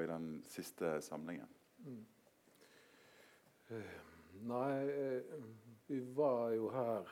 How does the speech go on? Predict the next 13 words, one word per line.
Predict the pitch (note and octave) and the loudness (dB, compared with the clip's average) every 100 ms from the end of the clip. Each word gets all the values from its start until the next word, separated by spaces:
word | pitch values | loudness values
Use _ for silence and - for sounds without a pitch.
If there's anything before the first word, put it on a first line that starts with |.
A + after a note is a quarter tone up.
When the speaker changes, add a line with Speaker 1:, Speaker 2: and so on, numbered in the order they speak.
| - | -6
Speaker 2:
akkurat | - - - F#2 | -6 -4 -2 4
her, | G2+ F#2+ F2+ - - _ _ _ _ _ _ - - | 4 4 2 -6 -20 _ _ _ _ _ _ -20 -8
da | B2 G#2+ | -4 0
jeg | G2+ | 0
var | G2 | 0
festspilldikter, | A#2+ G#2 - _ - G#2 F#2+ F#2 F#2+ F#2+ - A#2 C3 | 0 -2 -6 _ -8 -6 -4 -2 -2 -4 -2 0 0
og | |
så | C3+ | -2
snakket | B2 A#2+ A#2+ | -4 -4 -2
vi | G#2+ | -4
om | G#2 | -4
noveller, | G#2 G2+ G#2 F#2+ | -6 -4 -2 -2
så | - G#2+ | -2 -6